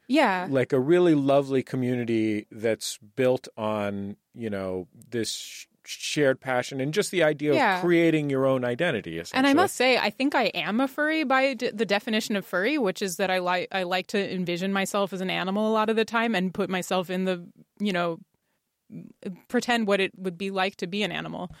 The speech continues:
Speaker 2: What was amazing to me about this email was it wasn't just
Speaker 1: <laughs>
Speaker 2: could it, what the, the quality of it was not just, "Could you please?"
Speaker 1: No, it was not a polite email. It was, it was like, it was, like, really,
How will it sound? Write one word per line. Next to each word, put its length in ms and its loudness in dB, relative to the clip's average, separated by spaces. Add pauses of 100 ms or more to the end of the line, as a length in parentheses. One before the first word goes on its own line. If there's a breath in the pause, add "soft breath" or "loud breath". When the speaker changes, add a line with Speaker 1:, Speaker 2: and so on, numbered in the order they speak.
(160 loud breath)
Speaker 2:
What 240 4
was 160 2
amazing 460 2
to 100 0
me 180 2
about 280 2
this 180 -4
email 380 0
was 440 -4 (400 soft breath)
it 160 4
wasn't 460 2
just 560 2 (160)
Speaker 1:
<laughs> 480 0
Speaker 2:
could 280 4
it, 180 6
what 220 2
the, 140 6 (100)
the 140 2 (140)
quality 440 6
of 120 4
it 100 -2
was 220 2
not 280 0
just, 400 2 (380)
"Could 320 4
you 220 4
please?" 920 2 (120)
Speaker 1:
No, 120 6
it 80 4
was 140 4
not 200 6
a 60 4
polite 480 -2
email. 500 -4 (140)
It 140 8
was, 120 8
it 160 8
was 180 6
like, 220 6
it 140 6
was, 320 4
like, 180 2
really, 460 2